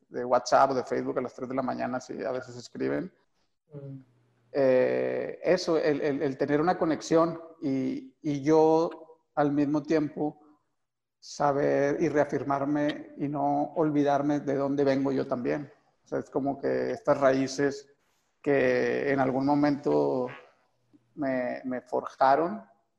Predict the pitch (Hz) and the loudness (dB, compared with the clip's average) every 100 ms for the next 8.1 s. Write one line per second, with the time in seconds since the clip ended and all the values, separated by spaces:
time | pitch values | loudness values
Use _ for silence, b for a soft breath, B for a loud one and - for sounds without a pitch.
0 | - 131 131 - 143 - 127 139 135 131 | -10 -6 -6 -6 -6 0 0 2 0 0
1 | 135 143 127 139 135 139 131 139 135 131 | -4 -4 0 0 0 -2 -2 0 2 0
2 | 131 - b b b _ - 135 - - | -2 -8 b b b _ -14 -14 -8 -4
3 | 120 107 - - _ _ _ _ _ _ | -4 -4 -8 -14 _ _ _ _ _ _
4 | _ _ _ _ _ _ - 147 139 143 | _ _ _ _ _ _ -6 -2 2 2
5 | 135 147 143 131 131 135 135 - - - | 2 2 0 0 -2 -6 -10 -10 -10 -10
6 | - - - - - 131 131 123 117 - | -12 -14 -14 -8 2 4 4 4 0 -4
7 | - - - - 135 143 139 123 143 135 | -16 -20 -16 -10 -6 -4 -2 0 0 0
8 | 143 | -2